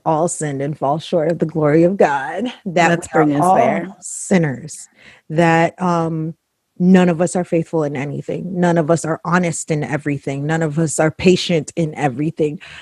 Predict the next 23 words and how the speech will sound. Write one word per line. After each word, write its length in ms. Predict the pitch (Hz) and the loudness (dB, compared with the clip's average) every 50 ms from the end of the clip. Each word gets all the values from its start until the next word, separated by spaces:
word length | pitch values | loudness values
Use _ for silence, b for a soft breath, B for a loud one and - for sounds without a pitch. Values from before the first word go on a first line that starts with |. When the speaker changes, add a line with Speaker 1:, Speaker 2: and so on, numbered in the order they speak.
| B B | B B
Speaker 1:
Um, 580 | - 208 196 190 180 170 160 160 170 190 - - - - _ - | 0 4 4 6 4 4 2 0 -2 -4 -6 -8 -16 -20 _ -2
we 240 | 180 190 185 185 175 | 0 2 2 2 0
fall 280 | - - 202 190 185 | 2 4 4 4 4
short 500 | - - - 214 190 156 151 - - - _ | 4 2 2 2 2 2 0 -2 -14 -12 _
in 160 | - 202 175 147 | -2 -2 -2 0
every 340 | 147 170 151 180 175 - - - | 0 -2 0 -2 -4 -4 0 0
aspect. 580 | 160 156 165 - - - - 151 139 - - | 2 2 0 -2 -8 -10 -8 -8 -8 -6 -4
None 140 | 170 160 160 | -4 -2 0
of 100 | 156 151 | 0 0
us 160 | 160 147 - | 0 -2 -2
is, 100 | 156 147 - _ _ - | -6 -10 -10 _ _ -4
are 80 | 180 160 | -4 -2
Jesus. 520 | 135 - 247 247 180 147 147 151 - - - B B B B B B B - | 2 2 2 4 2 0 -2 -8 -10 -12 -20 B B B B B B B 0
And 360 | 220 214 196 185 180 185 165 | 2 4 4 4 2 -2 -6
so 480 | - - - 214 196 190 190 185 160 160 - | -6 -2 2 4 4 4 4 2 0 -2 -4
because 640 | - 196 185 - - - - 233 226 254 254 214 - - | -4 -4 -4 -6 -8 -8 -4 -2 0 0 -2 -4 -8 -6
of 300 | 202 196 175 156 147 143 | -4 -4 -4 -4 -6 -6
that, 520 | 160 156 151 151 170 170 165 - _ - - _ _ - | -4 -2 -2 0 2 0 0 -2 _ -14 -20 _ _ -2
we 120 | 202 185 | 0 2
have 200 | 175 190 180 185 - | 4 4 4 2 2
to 60 | 208 | 0
have 380 | 180 180 170 156 151 156 127 - | 2 2 2 0 0 -4 -8 -6
grace 840 | - 175 156 147 147 160 170 202 247 302 349 - - - - - - | -4 -4 -2 0 4 4 4 4 4 0 -2 -4 -6 -8 -8 -10 -14